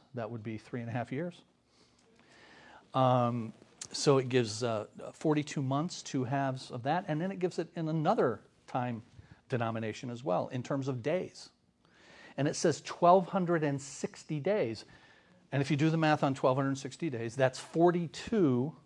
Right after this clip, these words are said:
months of thirty year, of, of thirty days. Adds up to twelve hundred sixty days.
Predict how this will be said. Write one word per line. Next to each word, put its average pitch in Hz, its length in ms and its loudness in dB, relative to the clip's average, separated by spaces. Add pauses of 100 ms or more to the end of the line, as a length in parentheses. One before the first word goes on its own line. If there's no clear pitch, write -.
(140)
months 147 440 4
of 135 120 -2
thirty 131 300 -2
year, 135 260 -6 (160)
of, 120 240 -4 (100)
of 117 180 -6
thirty 127 280 0
days. 139 340 -8 (1160)
Adds 123 200 4
up 120 140 2
to 123 80 -6
twelve 113 240 -2
hundred 110 240 -6
sixty - 300 -14
days. - 320 -10